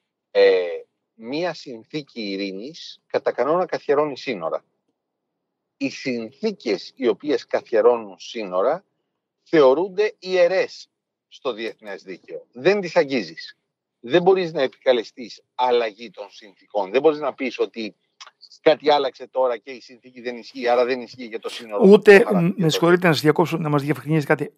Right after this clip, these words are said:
Speaker 2: Ούτε υπάρχει προηγούμενο σε αυτό που λέμε.
Speaker 1: Ποτέ.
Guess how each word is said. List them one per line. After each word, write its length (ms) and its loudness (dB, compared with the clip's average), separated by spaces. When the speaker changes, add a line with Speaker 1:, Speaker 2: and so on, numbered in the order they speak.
Speaker 2:
Ούτε 340 4
υπάρχει 640 6
προηγούμενο 1000 4
σε 120 -6
αυτό 160 -4
που 120 -6
λέμε. 320 -2
Speaker 1:
Ποτέ. 320 2